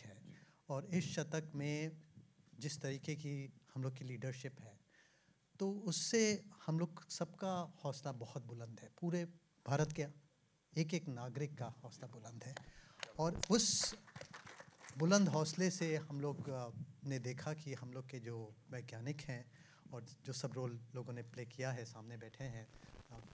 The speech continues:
बहुत ही टैलेंटेड लोग हैं। आपको मैं एक छोटा सा एक उदाहरण देना चाहूँगा, क्योंकि समय आपका थोड़ा लगा।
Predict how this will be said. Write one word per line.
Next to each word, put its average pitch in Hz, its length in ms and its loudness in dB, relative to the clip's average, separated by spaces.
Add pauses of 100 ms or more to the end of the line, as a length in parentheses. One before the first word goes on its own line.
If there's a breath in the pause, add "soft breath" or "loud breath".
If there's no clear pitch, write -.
बहुत 143 260 -4
ही 156 60 0
टैलेंटेड 131 500 -2
लोग 120 180 -6
हैं। 120 220 -8 (420)
आपको - 540 -6
मैं 135 120 -2
एक 131 120 -8
छोटा 196 260 2
सा 180 140 2
एक 131 220 -2
उदाहरण 127 340 -4
देना 113 240 -6
चाहूँगा, 110 380 -10
क्योंकि - 520 -14
समय 123 260 -8
आपका 123 260 -10
थोड़ा 110 340 -14
लगा। 107 220 -12